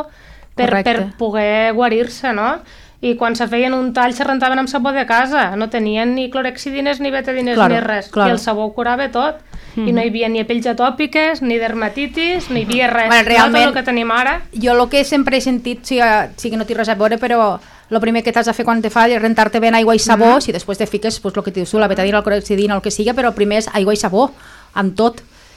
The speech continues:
Speaker 2: sigui, i això ja, si és un sabó fet en herbes, en romer o en timó, encara és més,
Speaker 1: Ah,
Speaker 2: no?
Speaker 1: perquè llavors tenim la propietat del rimó, del, del romer, no? Que el
Speaker 2: Sí.
Speaker 1: romer coagula, no?
Speaker 2: Sí.
Speaker 1: Quan abans se feien mal al camp, no?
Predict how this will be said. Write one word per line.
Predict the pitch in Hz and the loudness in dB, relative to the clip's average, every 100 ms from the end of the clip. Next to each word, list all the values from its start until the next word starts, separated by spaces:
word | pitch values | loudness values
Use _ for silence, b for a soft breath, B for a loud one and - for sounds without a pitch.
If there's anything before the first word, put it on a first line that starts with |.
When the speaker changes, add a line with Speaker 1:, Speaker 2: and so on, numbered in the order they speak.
| b | b
Speaker 2:
sigui, | - 196 | -4 -2
i | 196 | 0
això | 196 190 208 | -2 -2 -2
ja, | 214 226 | 0 0
si | 220 233 | 0 -2
és | 220 | -2
un | 220 | -2
sabó | 220 | -2
fet | 208 226 | -2 0
en | 220 214 | 2 2
herbes, | 226 247 285 269 | -2 0 0 2
en | 208 202 | 0 -2
romer | 196 202 220 | -2 0 0
o | 214 | 0
en | 208 | -2
timó, | 214 208 214 247 | -2 0 0 0
encara | 262 233 | 0 0
és | 196 196 | -2 -4
més, | 180 226 - - _ | -8 -10 -18 -20 _
Speaker 1:
Ah, | 220 202 | -6 -4
Speaker 2:
no? | 294 | -4
Speaker 1:
perquè | 226 | -4
llavors | 233 240 233 | -4 -4 -4
tenim | 240 240 | -2 -2
la | |
propietat | 233 233 233 | -2 -4 -4
del | 220 214 | -6 -4
rimó, | 220 262 285 269 262 | -4 -2 -2 -2 -6
del, | 226 226 214 214 220 | -6 -4 -4 -6 -6
del | 214 214 | -6 -6
romer, | 208 208 247 254 | -4 -4 -4 -2
no? | 277 302 | -4 -2
Que | |
el | 247 | -2
Speaker 2:
Sí. | 196 | 0
Speaker 1:
romer | 226 220 214 220 220 - - - | -2 -4 -4 -6 -8 -18 -16 -8
coagula, | 214 196 285 269 247 | -6 -4 -2 -2 -2
no? | 240 302 330 | -2 -2 -2
Speaker 2:
Sí. | |
Speaker 1:
Quan | 208 220 | -2 -2
abans | 214 226 233 | -2 -4 -6
se | |
feien | 226 226 226 | -6 -4 -2
mal | 220 220 | -2 -2
al | 220 214 214 | -2 -4 -2
camp, | 226 247 240 | 0 0 -2
no? | 247 294 | -2 -2